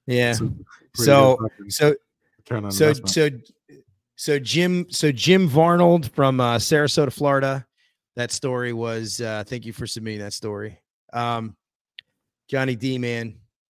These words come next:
Speaker 1: I love you, brother.
Speaker 2: Yeah, I love you too, bro. Thank you for having me on. Thank you again for coming from the wedding. Uh, I appreciate you being a part of it. You are one of my favorite people alive. Um, I'm not just saying that 'cause I'm on your podcast. I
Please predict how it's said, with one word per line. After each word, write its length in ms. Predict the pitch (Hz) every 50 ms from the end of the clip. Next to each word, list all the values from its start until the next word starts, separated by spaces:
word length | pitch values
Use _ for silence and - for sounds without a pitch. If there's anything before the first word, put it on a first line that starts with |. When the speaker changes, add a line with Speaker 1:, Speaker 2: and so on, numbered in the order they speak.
| _ _ _ _
Speaker 1:
I 80 | - 120
love 200 | 123 127 127 117
you, 60 | 117 117
brother. 360 | 110 117 110 110 110 110 - _ _ _ _ _ _ _ _ _
Speaker 2:
Yeah, 200 | - 117 107 101
I 60 | 98 101
love 140 | 107 110
you 60 | 110 107
too, 180 | - 123 110
bro. 260 | 92 98 95 95 92 92 _ _ -
Thank 240 | 127 139 147 -
you 80 | 160 151
for 80 | - 139
having 180 | 135 131 135 131
me 80 | 131 131
on. 320 | 127 131 131 131 127 123 - _ - - - _ _ _ -
Thank 160 | 147 156 151
you 100 | 160 151
again 240 | 131 120 135 131 131
for 100 | 104 120
coming 180 | 113 127 120 104
from 100 | 113 117
the 60 | 110
wedding. 360 | 107 113 113 113 117 113 113 - _ _ _ _ _ _ _ -
Uh, 380 | 110 107 101 101 101 101 104 107 - _ -
I 140 | 107 110 107
appreciate 340 | 107 - 120 113 - 123
you 60 | 110 107
being 120 | 110 110
a 20 | 107
part 240 | - 113 107 107 107
of 80 | 104
it. 180 | 110 107 107 -
You 460 | 120 117 117 120 120 120 120 123 - - - _ _ _ _ _ _ _ _ _ _ _
are 340 | - 117 117 117 113 117 117
one 160 | 110 120 120
of 60 | 120
my 140 | 117 113 107
favorite 260 | - 143 139 131 135
people 340 | 123 131 131 123 127 120 113
alive. 460 | 110 113 113 123 139 165 170 165 - _ _ _ _ -
Um, 460 | 113 107 101 101 98 98 95 92 95 _ _
I'm 220 | 113 110 104 107 113
not 120 | 117 117
just 160 | - 113 107
saying 220 | - 123 117 117 113
that 100 | 113 117 104
'cause 100 | 101 113
I'm 60 | 110
on 60 | 104
your 60 | 104 98
podcast. 540 | 120 117 117 127 123 143 135 135 131 - - _ _ - _ _ -
I 60 | 107